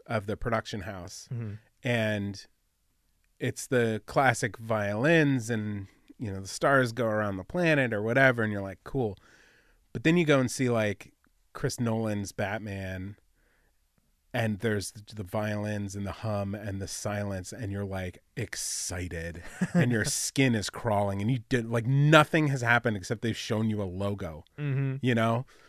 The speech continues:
Speaker 1: Whew.
Speaker 2: That feel, there's, there's nothing that beats that, that
Speaker 1: Yeah.
Speaker 2: feeling.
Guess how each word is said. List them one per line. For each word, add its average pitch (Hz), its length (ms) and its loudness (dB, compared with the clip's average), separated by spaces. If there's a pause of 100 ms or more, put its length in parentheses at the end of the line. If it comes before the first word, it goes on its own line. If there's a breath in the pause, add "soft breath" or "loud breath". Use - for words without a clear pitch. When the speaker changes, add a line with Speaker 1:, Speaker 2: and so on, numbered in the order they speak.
(220 soft breath)
Speaker 1:
Whew. 139 320 4 (420 soft breath)
Speaker 2:
That 151 160 6
feel, 151 180 4
there's, 147 260 6
there's 151 220 6
nothing 156 240 2
that 107 140 -4
beats 110 240 -6
that, 104 240 -4 (440)
that 123 160 0
Speaker 1:
Yeah. 113 120 2
Speaker 2:
feeling. 104 300 -2